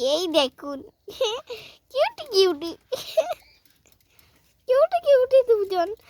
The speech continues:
লাফালাফি করছে, কুটকুট। হুম, পুট put। কুট কুট put পুট। টিট টিট। খুব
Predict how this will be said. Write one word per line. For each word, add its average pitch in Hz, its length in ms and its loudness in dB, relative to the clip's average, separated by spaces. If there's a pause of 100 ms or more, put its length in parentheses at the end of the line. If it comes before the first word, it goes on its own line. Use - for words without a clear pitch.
(280)
লাফালাফি 392 800 4
করছে, 269 640 -10 (920)
কুটকুট। 240 500 -12 (680)
হুম, 320 320 0 (600)
পুট 302 160 -8 (120)
put। 302 260 -6 (1200)
কুট 415 220 -4
কুট 466 160 2 (100)
put 403 240 -6
পুট। 427 180 2 (680)
টিট 466 220 -2
টিট। 415 180 -4 (1500)
খুব 415 340 0